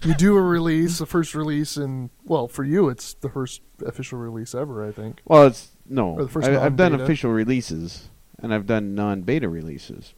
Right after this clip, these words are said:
Speaker 2: but I haven't done a one point oh release yet.
Speaker 1: Oh, so zero dot nine dot five was non,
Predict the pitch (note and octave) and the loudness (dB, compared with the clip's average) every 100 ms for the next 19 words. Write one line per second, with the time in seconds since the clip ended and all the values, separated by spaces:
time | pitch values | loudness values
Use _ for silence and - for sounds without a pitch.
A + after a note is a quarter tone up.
0 | - F#2 F#2+ G#2+ F#2 G2 F2+ F2 F2 - | -8 -2 -2 -2 -4 -4 -4 -6 -8 -8
1 | E2 D#2+ G2+ F2 C2 - - - - - | -10 -6 -8 -8 -12 -16 -16 -16 -16 -20
2 | _ _ _ _ _ _ _ - _ _ | _ _ _ _ _ _ _ -20 _ _
3 | - - - - C3 G#2+ - - C3+ B2 | -20 -20 -18 -6 -6 -6 -8 -4 -4 -2
4 | D3 D3 D3 C#3 C3+ C3+ C#3 C3+ C3+ B2 | 0 2 2 0 -2 -2 -2 -2 -4 -6
5 | - C3+ B2+ C3 B2+ A#2+ - - - B2 | -6 -6 -4 -6 -6 -8 -12 -18 -10 -8
6 | A#2 | -6